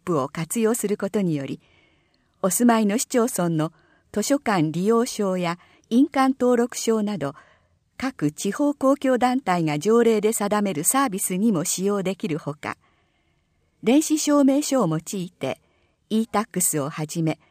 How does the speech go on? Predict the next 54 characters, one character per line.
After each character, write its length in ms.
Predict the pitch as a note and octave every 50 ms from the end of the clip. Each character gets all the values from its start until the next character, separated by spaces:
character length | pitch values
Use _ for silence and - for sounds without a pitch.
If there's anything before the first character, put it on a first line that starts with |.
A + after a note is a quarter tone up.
| _ _ _ _ _ _ _ _ _
各 300 | - C4+ C#4+ - - A3+
種 260 | A3+ - - D3 C#3 -
電 220 | D#3 G#3 B3 D4+ D4+
子 160 | - - C#4
申 240 | - - C#4 C#4 D4
請 260 | - - F3+ E3+ D#3
を 120 | C#3 C3+
行 240 | - - D#3 - G3
う 220 | F3+ F3 E3+ F3+ F3+
こ 100 | - F3
と 140 | F3 A3+ G3+
が 100 | E3+ B2+
で 140 | B2+ C3+
き 120 | - - C3
ま 140 | C3 - A#3
す。 180 | - - - _ _ _ _ _ _ _ _ _ _ _ _ _ _ _ _ _ _ _ _ _ _ _ _ _ _ _ _ _ _ _ _ _ _ _ _ _ -
な 200 | - A3 A3 G3
お、 120 | E3+ F3 - _ _ _ _ _ _ _ -
個 160 | - A3 A3+
人 240 | - E4 E4 D#4+ D#4
番 220 | D4+ D4+ D4+ D4
号 180 | C4+ B3+ C4+ C#4
カ 200 | - D4 C#4+ C4+
ー 40 |
ド 100 | G3+ F3+
に 160 | D#3+ D3+ C#3+ D#3
搭 220 | - G3 G3+ G#3+
載 240 | A3 - G3 F3+ F#3
さ 160 | - - E3+
れ 140 | E3 E3 D#3
る 160 | D#3 D3+ - -
ア 120 | F#3 G#3+
イ 80 | C4 C#4
シ 160 | - C4+ B3+
ー 40 | A#3+
チ 140 | - - A#3+
ッ 60 | - -
プ 120 | - E3
に 160 | E3 D#3+ D#3
は、 160 | D3 C#3+ D3+ - _ _ _ _ _ _ _ _ _ _ -
券 240 | - A#3 B3+ C4
面 240 | B3+ B3+ B3 A#3+ A#3
に 100 | A3+ A#3+ -
書 120 | - G#3+
か 140 | - C4 B3
れ 120 | A#3 B3
て 140 | B3 - F3+
い 100 | E3+ E3
る 120 | D3+ D3+
情 200 | D3+ F#3+ G3 G3+
報 220 | G#3 - G3 F#3 F3+
の 100 | E3 E3+
ほ 160 | - - D3+
か、 220 | - - C3+ -